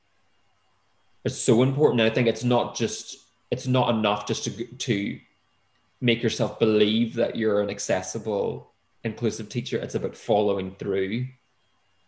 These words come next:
you know, in each moment and actually making sure that you're doing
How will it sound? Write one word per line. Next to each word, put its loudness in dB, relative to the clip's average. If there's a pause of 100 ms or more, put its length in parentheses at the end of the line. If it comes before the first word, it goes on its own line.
(140)
you -4
know, -2 (280)
in -2
each -6
moment -4
and -6
actually -4
making -8
sure -4
that -8
you're -6
doing -6